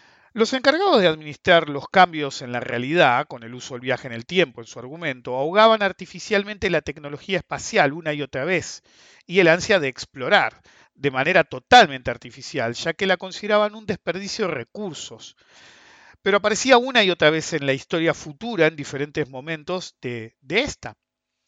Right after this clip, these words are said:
Eventualmente, spoiler, otra sociedad futura que había descubierto el viaje en el tiempo mucho antes, con una tecnología superior, buscaba la eliminación completa del viaje en el tiempo, ya que era la causante de un destino de menor probabilidad.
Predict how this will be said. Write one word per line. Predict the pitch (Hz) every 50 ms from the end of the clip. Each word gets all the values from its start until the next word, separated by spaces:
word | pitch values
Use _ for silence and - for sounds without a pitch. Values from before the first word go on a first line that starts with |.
| - _ _ _ _ _ _ -
Eventualmente, | 175 170 180 160 214 208 208 208 226 185 170 139 - 170 180
spoiler, | - - _ - 123 107 104 110 113 139 170 - - _ - - - _ _
otra | - 190 - - 190
sociedad | - - 180 - 185 175 180 170
futura | - - 170 156 _ - 262 269 220 165 165 175
que | - 143
había | 127 139 143 135
descubierto | 127 123 - - 143 135 143 151 151 147 -
el | 131 127
viaje | 139 147 135 - 151
en | 131
el | 127 123 -
tiempo | - 151 147 143 139 - 151 127
mucho | 131 139 165 214 240 - - 180 170
antes, | 170 185 170 139 123 120 - 127 127 151 160 -
con | - - 127 127
una | 131 123
tecnología | - 135 127 131 123 127 - - 147 131
superior, | - - 135 _ - 156 175 214 233 185 139 139 147 170 - _ - - - - - - - - _ -
buscaba | 143 160 165 - - 233 233 233
la | 226 208
eliminación | 185 180 180 180 180 180 165 - - 226 220 220
completa | 208 208 196 185 160 - 220 254 254 - 151
del | 135 131
viaje | 135 147 156 143 -
en | 170 170
el | 180 180
tiempo, | - 226 214 175 151 - 165
ya | - - 160 156
que | - - 160
era | 165 170 165
la | 165 151 139
causante | 143 - 143 147 151 - - - 196 196 190 180 170 196 175
de | 151
un | 151 156
destino | 147 147 - - 170 165 185 190
de | 160
menor | 131 131 135 139 139 131
probabilidad. | - 147 127 123 123 123 120 139 180 220 202 127 -